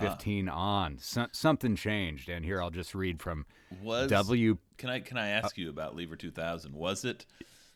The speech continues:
Speaker 2: something that was, came out before the year two thousand, and they were, wanted their soap to sound futury, and then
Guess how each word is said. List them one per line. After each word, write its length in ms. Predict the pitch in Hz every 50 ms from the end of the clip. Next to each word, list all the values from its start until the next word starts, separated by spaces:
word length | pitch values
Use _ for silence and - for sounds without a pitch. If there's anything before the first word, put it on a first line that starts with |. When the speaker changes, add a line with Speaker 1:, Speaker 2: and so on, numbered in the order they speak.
| - - - _ _ _ _ _ _ - -
Speaker 2:
something 520 | - - - - 101 98 - - 113 110 104
that 200 | 98 92 65 71
was, 460 | 85 82 78 76 78 - - - -
came 260 | - - 113 110 95 87
out 220 | 85 101 104 -
before 420 | 73 85 - - - 90 95 101
the 120 | 101 98 92
year 180 | 92 92 92
two 220 | 95 92 - 95 85
thousand, 480 | - 85 76 76 80 90 95 95 - 117
and 160 | 110 98 87
they 140 | 78 78 76
were, 180 | 76 78 78
wanted 400 | 78 76 82 82 87 90 90 85
their 160 | 73 76 76 78
soap 360 | - - - 82 90 82 -
to 100 | - 87
sound 420 | - - - 73 76 90 95 90
futury, 800 | - - - 80 92 92 - - - 131 131 139 143 160 156 -
and 240 | - 90 85 82 87
then 460 | 90 90 92 95 95 95 98 101 101